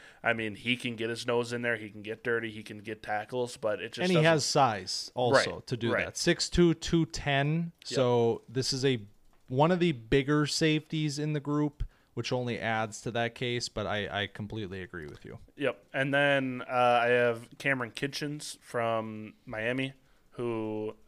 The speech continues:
Speaker 1: is another coverage guy, another guy that plays most of the snaps in the free safety position.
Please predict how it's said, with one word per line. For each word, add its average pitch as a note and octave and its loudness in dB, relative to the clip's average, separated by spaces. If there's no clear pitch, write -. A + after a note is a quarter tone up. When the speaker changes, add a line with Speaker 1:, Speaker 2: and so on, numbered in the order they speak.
Speaker 1:
is C3 -2
another B2+ 2
coverage B2 -4
guy, C3+ 6
another A2+ -2
guy A2+ 2
that A#2+ 0
plays A#2 -4
most A2 -6
of A#2 -12
the A2 -10
snaps A2+ -6
in A2+ -12
the A2 -14
free A2+ -10
safety C#3+ -4
position. B2+ -6